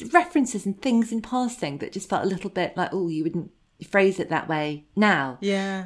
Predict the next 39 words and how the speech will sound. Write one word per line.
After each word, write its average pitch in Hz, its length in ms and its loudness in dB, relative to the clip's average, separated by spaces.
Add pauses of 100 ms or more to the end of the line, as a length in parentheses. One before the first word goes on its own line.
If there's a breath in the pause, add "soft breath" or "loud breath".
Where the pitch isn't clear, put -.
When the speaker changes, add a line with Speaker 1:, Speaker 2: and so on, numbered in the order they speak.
Speaker 1:
And 208 420 4 (500 soft breath)
I 240 100 6
don't 247 300 4
think 202 280 0
it's, - 360 -8
I 196 60 0
think 226 240 -2
it 160 60 2
was - 120 -8
her 190 300 2
being 175 260 2
a 165 40 -4
product 165 380 -4
of 170 100 -8
her 160 80 -6
time. 202 360 -4
'Cause 220 160 0
when 294 120 4
Speaker 2:
Mm-hmm. 320 60 -2
Speaker 1:
was 339 120 -6
that? 330 220 -2 (840 soft breath)
I - 120 -12
don't 285 140 -6
know 311 60 -8
if 294 60 -10
that 302 140 -2
came 247 260 -2
out 226 120 -2
in 208 60 -6
sort 208 140 -8
of 196 60 -6
the 202 120 2
early, 196 220 2
was 190 120 -6
it - 160 -8
nearly 226 360 2
twenty 214 420 -6
years 220 260 -4
old? 240 180 -2